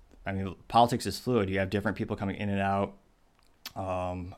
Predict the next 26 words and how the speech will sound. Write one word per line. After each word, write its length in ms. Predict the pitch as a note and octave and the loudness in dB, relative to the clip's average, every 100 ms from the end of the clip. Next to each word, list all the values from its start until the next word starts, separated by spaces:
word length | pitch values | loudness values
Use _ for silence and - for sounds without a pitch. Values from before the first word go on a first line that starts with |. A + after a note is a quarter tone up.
| - | -4
of 180 | A2 F#2+ | -2 2
most 340 | A2+ G#2 - | 4 2 0
areas 320 | G2+ G2 G2 | -2 0 -2
of 60 | F#2+ | -2
politics 420 | G2+ G2+ G2+ F#2+ | 0 0 0 -4
where 60 | G2 | -4
you're 80 | F2+ | -6
flipping 380 | - G2+ G2+ | -6 -4 -2
between 280 | G2 - G2 | -4 -4 -6
Democrats, 540 | G2 F#2+ G2 F#2+ F#2+ - | -4 -6 -6 -6 -8 -8
Republicans. 720 | - A2 G#2+ - G#2 G2 - - - - - - - - - | -2 0 2 0 0 -2 -6 -18 -20 -20 -20 -20 -20 -20 -4
And 100 | A2+ | 0
it's 80 | A2 | 4
interesting 640 | C3+ C#3 - A#2 A2 G2+ - | 6 4 6 4 4 2 2
that 360 | G#2 G2+ E2 | 6 6 2
the, 120 | G2+ - - _ _ - - - - - - | -4 -8 -14 _ _ -20 -20 -20 -20 -10 -4
the 80 | |
G 160 | G2+ B2+ | 2 4
O 60 | A#2+ | 4
P 120 | B2+ | 6
wants 140 | A2+ | 4
to 60 | A2+ | 4
do 60 | A2 | 0
this 160 | F#2+ | 2
now 260 | A2 B2 G2+ | 4 6 6
and 200 | F#2+ | 2